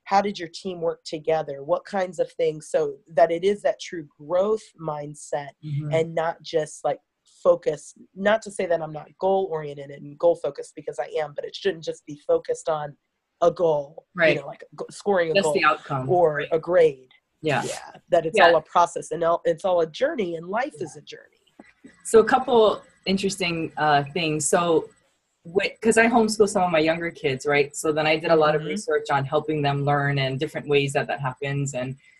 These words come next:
Speaker 2: and so on. And so it's interesting when you talk about how, like, our kids now, they have so many different resources available to them versus having to go have a conversation or versus having to,
Speaker 1: Mm-hmm.
Speaker 2: like, open up a book and know alphabetical order to look things up.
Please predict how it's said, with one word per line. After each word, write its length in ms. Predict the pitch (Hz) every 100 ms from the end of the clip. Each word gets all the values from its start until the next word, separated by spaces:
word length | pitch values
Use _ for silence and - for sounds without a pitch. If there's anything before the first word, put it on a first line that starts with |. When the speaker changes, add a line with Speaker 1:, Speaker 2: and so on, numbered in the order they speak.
| _
Speaker 2:
and 160 | 156 156
so 180 | - 156
on. 140 | 147
And 140 | 156 147
so 340 | 185 160 151 - _ -
it's 180 | 196
interesting 460 | 196 208 214 208 185
when 120 | 170
you 160 | 165 165
talk 240 | 160 156
about 220 | 156 151 151
how, 120 | 151
like, 180 | 147 147
our 120 | 143
kids 320 | - 160 147
now, 220 | 151 139
they 120 | 139
have 240 | 143 139 139
so 160 | -
many 160 | 156 156
different 400 | 147 151 151 147
resources 520 | 156 156 156 147 147 143
available 420 | 139 143 147 147
to 160 | - 147
them 240 | 143 143 -
versus 280 | 139 151 143
having 220 | 143 147
to 100 | 143
go 120 | 156 151
have 200 | 147 139
a 60 |
conversation 800 | 131 147 147 143 143 139 - 135 139
or 60 |
versus 280 | 135 143 - 147
having 260 | 143 151
to, 240 | 151 151 147
Speaker 1:
Mm-hmm. 420 | 139 143 143 165 -
Speaker 2:
like, 160 | 160 156
open 260 | 180 151 175
up 160 | 160 170
a 80 |
book 420 | 151 143 165 156 -
and 280 | 156 147 147 - _ _
know 240 | 170 170 160
alphabetical 600 | 165 180 160 165 156 143
order 240 | 160 165
to 140 | 156 160
look 180 | 156
things 240 | - 165 147
up. 280 | 151 -